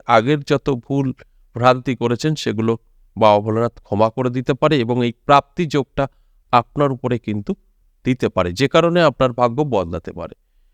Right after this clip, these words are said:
আর যদি মনে হয় না আপনার যেভাবে চলছেন একইভাবে চলবেন, তাদের মধ্যে যারা সততা নিয়ে চলছেন তাদের ভাগ্য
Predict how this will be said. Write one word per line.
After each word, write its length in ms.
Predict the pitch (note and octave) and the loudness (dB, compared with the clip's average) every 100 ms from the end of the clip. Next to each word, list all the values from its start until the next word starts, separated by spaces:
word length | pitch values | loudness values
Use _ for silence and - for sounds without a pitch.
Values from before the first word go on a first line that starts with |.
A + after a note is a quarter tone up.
| _ _ | _ _
আর 140 | C3 D3 E3 | 2 4 4
যদি 140 | F3 | 2
মনে 200 | E3 E3 | 2 2
হয় 220 | D#3+ E3+ D#3+ | 2 2 4
না 60 | D3+ - | 2 2
আপনার 360 | C3 - D3+ D#3 - _ - A2+ | -4 0 0 0 -2 _ -20 -8
যেভাবে 400 | D3+ D#3+ E3 D#3+ D#3+ _ - | 0 2 4 2 0 _ -4
চলছেন 400 | C#3+ C#3+ D3 C3+ - - | -2 -2 -4 -6 -10 -8
একইভাবে 440 | - - B2+ B2 B2 A#2+ | -6 -4 -6 -2 -4 -2
চলবেন, 300 | A2+ A2+ A#2 _ _ _ B2+ | -4 -4 -8 _ _ _ 2
তাদের 220 | C#3 F#3+ | 4 4
মধ্যে 240 | F#3 D3+ | 2 0
যারা 220 | B2+ B2 A#2+ | 0 2 2
সততা 380 | - A#2 D3 D#3+ | -2 -6 -2 0
নিয়ে 180 | D3+ D3 | 0 0
চলছেন 360 | C#3 C3+ C#3 B2+ | 0 -2 -2 -2
তাদের 280 | B2 B2+ B2+ | -2 0 -2
ভাগ্য 220 | C3 | -4